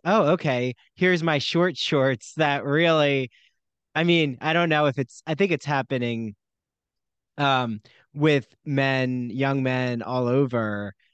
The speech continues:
the globe. But here in America, there's now this, probably because of social media and TikTok, we have all of these videos, but I see it where men now, we wanna show off our butts, and it's becoming hard.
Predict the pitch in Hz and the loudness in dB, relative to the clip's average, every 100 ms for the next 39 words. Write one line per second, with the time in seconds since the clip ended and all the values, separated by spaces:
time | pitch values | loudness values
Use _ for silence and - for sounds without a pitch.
0 | _ 147 151 214 269 214 160 156 151 120 | _ -2 2 4 6 6 6 4 2 -6
1 | 131 160 151 151 - 180 170 165 143 147 | 0 2 2 0 0 2 2 2 2 2
2 | 147 135 117 123 117 123 127 127 120 113 | 2 0 0 0 0 -2 -2 -2 -2 -4
3 | - - - _ _ _ - 156 160 165 | -8 -20 -20 _ _ _ -4 0 2 2
4 | 147 139 120 - 131 139 139 127 117 - | 2 0 -2 -10 -6 -2 -2 -2 -4 -2
5 | 131 123 131 117 113 117 117 110 110 110 | -2 -2 -2 -4 -4 -4 -4 -4 -4 -6
6 | 113 - 123 - 127 110 110 - - _ | -8 -10 -12 -8 -6 -4 -6 -10 -20 _
7 | _ - 139 143 120 143 143 143 127 135 | _ -4 0 2 0 0 2 2 0 -2
8 | 117 131 131 127 120 135 131 120 147 131 | -2 -2 0 -2 0 -2 -2 -2 0 2
9 | 127 123 131 123 123 - - 135 147 151 | 0 -2 -2 0 -2 -4 -10 -2 0 0
10 | 143 135 139 135 135 123 - 139 131 127 | 0 2 2 2 0 -2 0 0 2 2
11 | 127 - 120 104 127 135 104 - - - | 0 -2 -4 -2 -2 -2 -4 -10 -20 -12
12 | 143 127 120 117 - _ 151 - 170 - | -6 -4 -4 -6 -12 _ -10 -4 -4 0
13 | 175 156 135 160 160 | 0 0 2 2 0